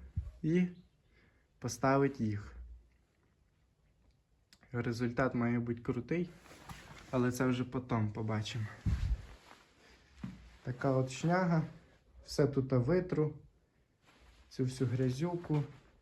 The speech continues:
Масло оце. Заміню прокладки. Разом заміню сальники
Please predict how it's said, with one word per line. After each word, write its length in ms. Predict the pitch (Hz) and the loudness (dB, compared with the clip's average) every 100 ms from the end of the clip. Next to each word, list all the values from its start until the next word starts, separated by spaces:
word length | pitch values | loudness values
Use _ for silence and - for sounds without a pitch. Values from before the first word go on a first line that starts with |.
| _ | _
Масло 540 | 143 160 170 170 156 147 | 4 6 4 2 4 4
оце. 360 | 143 - 143 139 - - - - - | 4 2 2 2 -8 -18 -18 -14 -6
Заміню 560 | 139 147 151 156 160 151 | 2 4 6 6 4 2
прокладки. 840 | 139 139 170 175 175 175 160 147 - - - | -2 -2 2 4 4 2 2 2 0 -10 4
Разом 520 | 147 160 143 139 123 - - - - - - - - | 12 12 12 8 4 0 -16 -20 -20 -20 -20 -18 -2
заміню 720 | 127 147 151 156 160 156 135 - - - - - - - - - - - - - - _ - _ - - - | 6 8 8 8 10 10 6 2 -6 -20 -20 -20 -12 -12 -14 -20 -20 -20 -20 -20 -20 _ -20 _ -20 -20 -8
сальники 840 | - 151 165 214 220 208 196 196 | 6 10 12 10 6 4 2 2